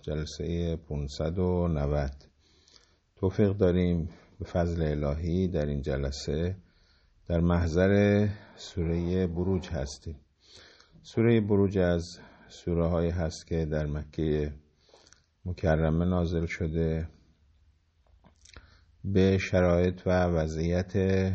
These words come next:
مسلمان‌ها در مکه ناظر هست. شرایط سختی که مخصوصاً تازه مسلمان‌ها با اون مواجه بودن و اون عبارت از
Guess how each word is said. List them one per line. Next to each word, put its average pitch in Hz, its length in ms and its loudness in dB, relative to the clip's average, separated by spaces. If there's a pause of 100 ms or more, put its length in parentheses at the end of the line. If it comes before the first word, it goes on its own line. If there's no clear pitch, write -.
(220)
مسلمان‌ها 80 800 -2
در 78 240 -2
مکه 78 680 -4
ناظر 69 480 -6
هست. 65 400 -8 (920)
شرایط 98 420 4
سختی 104 640 -4
که 90 540 2 (380)
مخصوصاً 82 840 -4 (720)
تازه 85 280 2
مسلمان‌ها 82 880 0
با 90 200 2
اون 92 420 0 (800)
مواجه 90 580 2
بودن 82 560 -2 (240)
و 87 40 -4
اون 92 440 0 (720)
عبارت 101 420 4
از 95 280 2